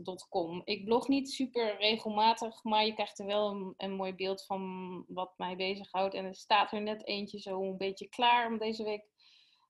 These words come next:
te posten. Moet ik nog even één keertje nalezen. Dus, eh, nou ja, deze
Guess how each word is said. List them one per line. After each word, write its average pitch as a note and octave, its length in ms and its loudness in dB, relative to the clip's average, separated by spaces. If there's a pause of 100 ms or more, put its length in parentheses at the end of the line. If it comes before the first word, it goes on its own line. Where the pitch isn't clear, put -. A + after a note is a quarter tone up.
te G#3+ 160 -10
posten. G#3+ 540 2
Moet G#3 80 0
ik G#3 60 -2
nog G#3 120 -4
even G3 220 -4
één A3 180 -2
keertje G#3+ 320 -8
nalezen. G3+ 540 -2
Dus, G3+ 300 -8
eh, G3 460 0
nou G3+ 260 6
ja, F3 220 4
deze G3 240 -2